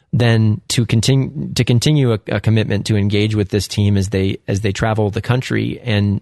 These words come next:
and put mission on the forefront in a variety of ways over the course of every day. So we will check back with them frequently. If you've enjoyed today's episode, if you've enjoyed getting to know them more,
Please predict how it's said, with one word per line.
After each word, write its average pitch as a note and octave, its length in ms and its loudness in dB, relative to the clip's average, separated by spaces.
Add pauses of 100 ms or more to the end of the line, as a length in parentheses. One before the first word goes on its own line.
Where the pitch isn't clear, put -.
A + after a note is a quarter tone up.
and G#2 300 0
put - 260 0
mission G#2+ 600 0 (160)
on G#2+ 300 2
the G2+ 40 -2
forefront G#2 640 -2 (560)
in G#2+ 600 2
a - 100 -2
variety A2+ 440 2
of G#2+ 80 -2
ways A2+ 440 0 (320)
over A2 180 0
the A2 80 0
course A#2 340 0
of G#2+ 240 -2
every A#2 280 0
day. - 260 -2 (440)
So B2 340 0 (760)
we C3+ 220 2
will D3+ 200 2
check - 300 -2
back A#2 300 -2
with G#2+ 240 0
them G#2+ 480 0
frequently. A2+ 680 0 (240)
If G2+ 140 0
you've G#2+ 120 0
enjoyed A2 360 2
today's A2 280 0
episode, G#2 460 0
if F#2+ 100 -4
you've G2 140 -2
enjoyed G#2 520 0 (340)
getting G#2+ 320 2
to A2 100 0
know G2+ 180 2
them G2+ 220 0
more, G2 420 2